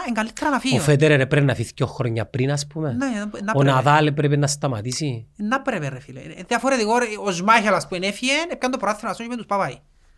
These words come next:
Speaker 1: Και είχε, μπορούσε να παίξει και άλλα χρόνια. Όχι. Εσύ αν θυμάσαι τον Τζιπάνο όμως.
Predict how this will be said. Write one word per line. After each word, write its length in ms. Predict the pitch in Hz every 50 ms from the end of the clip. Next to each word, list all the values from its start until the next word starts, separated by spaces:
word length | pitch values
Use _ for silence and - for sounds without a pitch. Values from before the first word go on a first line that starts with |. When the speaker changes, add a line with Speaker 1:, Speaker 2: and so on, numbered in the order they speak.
| - _ _
Speaker 1:
Και 100 | - 196
είχε, 220 | - 226 220 220 208
μπορούσε 220 | 175 196 208 247
να 100 | 226 202
παίξει 180 | 208 208 - -
και 100 | 202 220
άλλα 160 | 220 220 185
χρόνια. 320 | - - 147 135 135 175
Όχι. 260 | 208 220 196 143 123 - - _ _ _ _ _ _ _
Εσύ 260 | - 214 202 - 311
αν 80 | 320 320
θυμάσαι 340 | 320 - 262 277 311 311 330
τον 100 | 349 320
Τζιπάνο 360 | 226 233 190 262 294 320 320
όμως. 440 | 302 247 175 143 131 127 - - -